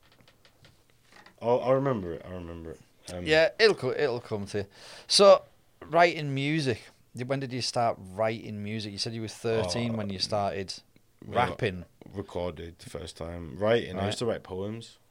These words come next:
Speaker 1: in
Speaker 2: Right.
Speaker 1: school and that. I was about nine, ten years old. Start, I used to, like, enjoy rhyming words
Speaker 2: Yeah.
Speaker 1: and stuff. Um, and then when I was about thirteen,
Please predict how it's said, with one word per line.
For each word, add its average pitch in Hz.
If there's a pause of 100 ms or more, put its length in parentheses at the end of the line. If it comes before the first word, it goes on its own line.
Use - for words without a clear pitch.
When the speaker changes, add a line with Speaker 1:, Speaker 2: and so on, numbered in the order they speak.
(120)
Speaker 1:
in 104
Speaker 2:
Right. 127
Speaker 1:
school 101
and 104
that. 95 (160)
I 95
was 98
about 87
nine, 90
ten 87 (380)
years 62
old. 90
Start, -
I 98
used 107
to, 85
like, 90
enjoy 87
rhyming 82
words 80
Speaker 2:
Yeah. 226
Speaker 1:
and 214
stuff. - (840)
Um, 87 (2000)
and 90
then 87
when 101
I 101
was 92
about 78
thirteen, 90